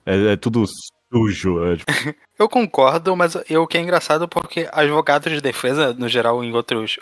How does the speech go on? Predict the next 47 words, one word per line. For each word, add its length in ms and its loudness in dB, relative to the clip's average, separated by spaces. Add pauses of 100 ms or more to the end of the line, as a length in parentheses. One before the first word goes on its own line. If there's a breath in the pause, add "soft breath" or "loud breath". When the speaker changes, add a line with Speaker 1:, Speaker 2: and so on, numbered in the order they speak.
(140)
Speaker 2:
outros 180 -4
contextos, 540 -2
tem, 220 -4
tipo, 240 -8
uma 120 0
fama 320 0
muito 640 -2
negativa, 640 0
né? 260 -8
Em, 260 -8 (140)
Speaker 1:
É, 140 4
Speaker 2:
dependendo, 380 0
Speaker 1:
por 100 4
isso 80 -2
que 80 -10
tem 80 6
que 80 0
ser 80 4
Speaker 2:
porque 140 0
Speaker 1:
público. 560 -2
Tem 100 0
que 60 -6
ser 100 4
público. 240 -2
Speaker 2:
Exato. 420 -4 (220)
Speaker 1:
É, 380 0
exato. 420 0
É, 60 -2
Speaker 2:
É, 20 -4
Speaker 1:
alguém 320 -2
que 140 -2
Speaker 2:
porque 180 2
Speaker 1:
tá 60 -4
Speaker 2:
muita 180 2
gente 240 0
fala, 240 2
Speaker 1:
defendendo. 140 -2
Speaker 2:
tipo, 160 -8 (220 loud breath)
"Ah, 120 0
não, 120 0
olha 180 2
esse 180 -6
filho 100 -10
da 120 0
puta 340 -4
que 100 -6
decidiu 720 -4